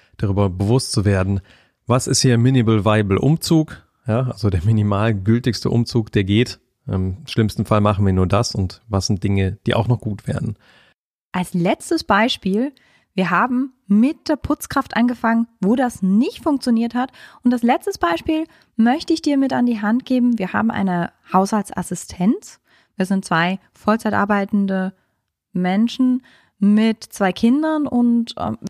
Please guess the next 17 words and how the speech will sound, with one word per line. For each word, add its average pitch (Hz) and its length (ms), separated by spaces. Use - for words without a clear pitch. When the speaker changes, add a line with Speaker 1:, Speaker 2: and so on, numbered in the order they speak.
Speaker 2:
wir 190 140
haben 240 120
irgendwann 240 240
mal 220 80
gemerkt, 208 280
wir 196 80
brauchen 208 280
im 202 120
Haushalt 196 300
jemanden, 185 220
der 175 140
uns 175 140
noch 180 120
ein 175 60
bisschen 165 260
mehr 233 200
unterstützt. 262 600